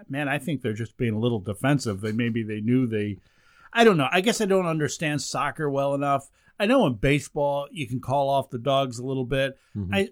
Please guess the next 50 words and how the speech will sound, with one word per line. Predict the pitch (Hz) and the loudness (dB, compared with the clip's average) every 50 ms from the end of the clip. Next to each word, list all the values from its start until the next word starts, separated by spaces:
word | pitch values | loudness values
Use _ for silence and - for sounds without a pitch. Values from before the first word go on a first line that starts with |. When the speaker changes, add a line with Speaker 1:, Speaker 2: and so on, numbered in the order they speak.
| _ _ - | _ _ -8
Speaker 1:
you | 247 180 190 190 | -2 0 0 0
take | 190 - - 233 269 254 - | 0 0 0 0 0 -2 -2
what's | 233 208 190 - - | -2 -4 -4 -4 -4
given. | - 165 143 113 95 87 92 | -2 -2 -2 -2 -2 -4 -4
You | 110 131 | -4 -2
don't. | 151 175 190 208 202 _ _ - - | 0 0 -2 -2 -4 _ _ -14 -10
I, | - 156 175 - 233 - - | -8 -8 -8 -8 -12 -16 -10
I'm | - 170 170 | -6 -4 -2
not | 190 208 202 - | -2 -2 -2 -2
going | 214 202 185 175 143 | -2 -2 -2 -2 -4
to | - 151 156 | -4 -4 -4
intentionally | 143 131 - - - 165 170 151 - - 156 143 135 | -4 -4 -4 -4 -4 -4 -4 -4 -4 -4 -2 0 0
make | 135 131 131 127 127 | 0 0 0 -2 -2
it | 127 113 | -4 -4
out | 120 120 117 131 - | -2 -2 -4 -4 -6
and | 135 | -6
embarrass | 117 107 98 113 110 107 110 107 - - | -6 -4 -2 -2 0 0 0 -2 -4 -6
my | 107 104 104 | -8 -8 -8
opponent, | 101 98 - 143 139 135 127 | -8 -6 -6 -4 -4 -4 -6
but | 147 156 | -6 -4
I'm | 156 | -4
not | 175 175 175 | -2 -2 -2
gonna | - 220 214 | -2 -4 -4
steal | - - - 190 185 | -4 -2 0 2 2
a | 190 175 | 2 2
base. | 135 120 120 127 - - | 0 -2 -2 -4 -4 -6
I'm | 147 | -4
not | 143 151 147 | -4 -4 -4
gonna | - 190 170 160 | -4 -6 -8 -8
take | - - 170 160 156 - - _ | -8 -6 -8 -8 -8 -12 -16 _
an | - 185 156 156 _ - | -8 -8 -8 -8 _ -6
extra | 180 175 - - - - 190 156 131 | -6 -6 -6 -8 -8 -4 -2 -2 -2
base. | 113 110 104 104 123 139 - | -2 -2 -4 -4 -4 -4 -4
I'm | 185 175 | -4 -2
gonna | 185 196 196 | -2 -2 -4
Speaker 2:
Mm-hmm. | 101 - 202 | -4 -6 -6
Speaker 1:
take | 190 190 - | -8 -6 -8
what's | 180 170 - | -10 -10 -10
given | - - 160 143 131 117 | -8 -8 -6 -6 -6 -8
to | 101 | -8
me. | 95 101 - _ _ _ _ _ _ _ _ _ _ | -10 -14 -18 _ _ _ _ _ _ _ _ _ _
Thirteen | - 311 330 262 - - - 339 330 262 | -8 -8 -8 -8 -10 -12 -8 -6 -4 -2
to | 185 220 | 0 0
nothing, | 233 240 311 320 247 - - 247 214 | 0 0 0 -2 -4 -2 0 4 6
though. | 156 165 185 147 135 - - | 6 6 6 4 2 2 0
Speaker 2:
<laughs> | 139 - - - 143 - | -4 -2 -2 -2 -2 -2
Speaker 1:
That | 131 135 - - 302 254 | -2 -2 -2 -2 -4 -4
just | - 320 254 - - | -4 -6 -6 -4 -2
seems | - 277 269 269 262 - | 0 0 2 2 0 0
like | 269 247 233 220 - | 0 0 0 0 -2